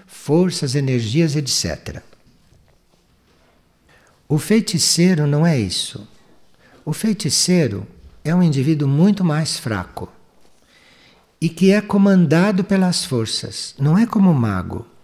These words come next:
que controla as forças. O feiticeiro é comandado pelas forças. O feiticeiro é levado pelas forças. Num certo sentido, é tão perigoso quanto,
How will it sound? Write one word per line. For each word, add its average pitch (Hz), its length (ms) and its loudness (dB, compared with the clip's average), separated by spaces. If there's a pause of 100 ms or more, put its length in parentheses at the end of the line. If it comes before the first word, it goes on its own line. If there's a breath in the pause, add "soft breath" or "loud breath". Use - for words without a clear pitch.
que - 100 -20
controla 156 680 0
as - 160 -6
forças. - 520 -10 (220 loud breath)
O 135 60 -8
feiticeiro 175 520 0
é 190 40 -2
comandado 160 840 -2
pelas 131 360 -8
forças. - 360 -12 (260 loud breath)
O - 40 -20
feiticeiro 165 440 0
é 175 40 2
levado 160 680 -2
pelas 143 380 -8
forças. - 580 -14 (460 soft breath)
Num 214 120 0
certo 120 360 -4
sentido, 190 680 -4 (640)
é - 80 -10
tão 135 340 -2
perigoso 143 640 -2
quanto, 98 560 -6